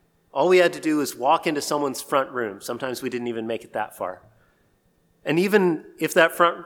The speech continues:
room wasn't much bigger than some of y'all's walk-in closets, it was always lined with chairs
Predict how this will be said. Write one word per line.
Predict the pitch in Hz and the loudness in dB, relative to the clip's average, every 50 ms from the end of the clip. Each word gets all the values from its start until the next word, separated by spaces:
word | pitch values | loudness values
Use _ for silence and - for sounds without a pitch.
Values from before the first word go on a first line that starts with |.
| - - | -12 -6
room | 156 151 165 160 156 151 | -2 0 0 0 2 2
wasn't | 156 165 160 165 151 160 | 4 4 4 2 0 0
much | 156 160 156 - - - | 2 0 0 0 0 0
bigger | 175 165 160 165 147 | 2 2 4 2 2
than | 135 139 135 131 | 2 0 -2 -2
some | 123 - 160 147 | 0 0 2 2
of | 143 120 139 | 2 2 2
y'all's | 135 131 120 - | 2 2 2 2
walk-in | 139 135 143 143 - 127 117 | 2 2 2 2 0 -4 -4
closets, | - - 151 151 143 - 110 113 - - - - - - _ _ _ _ _ _ _ _ _ _ _ _ _ _ _ _ _ _ _ _ _ _ _ _ _ _ _ _ - | -2 0 0 0 0 0 -2 -4 -6 -6 -8 -10 -10 -14 _ _ _ _ _ _ _ _ _ _ _ _ _ _ _ _ _ _ _ _ _ _ _ _ _ _ _ _ 0
it | 143 | 0
was | 156 151 147 | 2 2 2
always | 165 196 202 185 - 135 | 2 2 2 2 0 -2
lined | 143 147 156 165 170 156 131 | -2 -2 0 0 0 -2 -2
with | 135 - - | -6 -8 -8
chairs | - - 135 131 120 104 92 110 - - - - - - | -8 -6 -4 -4 -4 -4 -6 -8 -10 -12 -14 -14 -16 -18